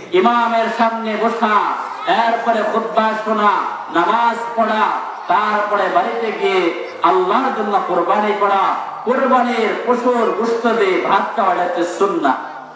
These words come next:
কিন্তু এই সুন্নাতটা আমাদের থেকে আস্তে আস্তে উঠে যাচ্ছে। সম্মানিত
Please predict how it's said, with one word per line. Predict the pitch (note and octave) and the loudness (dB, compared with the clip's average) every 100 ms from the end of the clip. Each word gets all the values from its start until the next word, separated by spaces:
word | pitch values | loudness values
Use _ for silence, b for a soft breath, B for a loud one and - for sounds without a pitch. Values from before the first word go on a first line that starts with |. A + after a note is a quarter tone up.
| - - - - C3 - | -18 -18 -18 -16 -16 2
কিন্তু | F#3+ A#3 G#3+ A3 - | 4 4 2 0 0
এই | A#3+ D4+ C4+ | 0 0 0
সুন্নাতটা | - B3 A#3+ A3 - G3+ | 2 2 4 4 4 2
আমাদের | G3+ A3 G#3 G3+ G3+ - | 4 2 2 0 -2 -4
থেকে | G3+ G3 | 0 2
আস্তে | - - - G#3 | 2 0 -4 -4
আস্তে | G3+ F#3+ | -2 0
উঠে | E3+ E3+ F3+ E3 | 0 0 2 2
যাচ্ছে। | - - - - - - - F#4+ E4+ E4 E4 D4+ C4+ F4 F#4 G#4 F#4 D#4 | 0 -2 -6 -4 -4 -2 -4 -6 -8 -12 -14 -14 -14 -12 -12 -10 -12 -2
সম্মানিত | - A3 G3+ F#3+ F#3 | 0 2 2 0 2